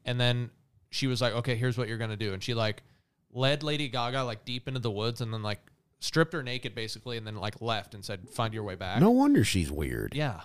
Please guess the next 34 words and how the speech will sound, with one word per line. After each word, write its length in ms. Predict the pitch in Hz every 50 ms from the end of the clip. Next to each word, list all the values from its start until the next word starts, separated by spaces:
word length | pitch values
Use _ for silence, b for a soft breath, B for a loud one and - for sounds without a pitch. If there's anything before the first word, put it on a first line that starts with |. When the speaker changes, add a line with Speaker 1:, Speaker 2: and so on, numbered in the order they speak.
| -
Speaker 1:
Oh, 140 | - 131 135
yeah. 220 | 127 104 85 76 -
Speaker 2:
Wearing 340 | 143 160 180 175 143 120 113
meat 220 | 123 151 180 -
suits 340 | - - 110 110 98 - -
and 120 | 92 85
stuff. 380 | - - 80 69 62 57 - -
Speaker 1:
Yes. 400 | 123 127 113 92 - - - - _ _ - _ _ _ _ _ _
And, 360 | - 120 117 113 107 104 104 - _ _
yeah, 220 | 123 123 120 -
they're 140 | - 101 101
doing 260 | 107 135 139 127 117
this 160 | 117 117 104
kind 180 | - - 98 95
of 80 | 82 -
stuff. 360 | - - - - - - _ _ _ _ _ _ _ _ -
Speaker 2:
Okay, 240 | 156 151 - 175 147
so 160 | 135 - 151
what 140 | 143 185 233
does 100 | 240 196
that 100 | 185 170
have 140 | 170 165 -
to 80 | -
do 160 | 139 147 147 139
with 220 | 127 101 92 -
the, 180 | - 113 107 101
uh, 200 | 92 85 82 85
what 240 | 85 - 127 131 120
we're 100 | 117 135
talking 320 | - - 87 82 90 95
about 220 | 85 78 82 85 80
with 80 | 76
the 60 | -
pizza? 420 | - - 123 - - - - -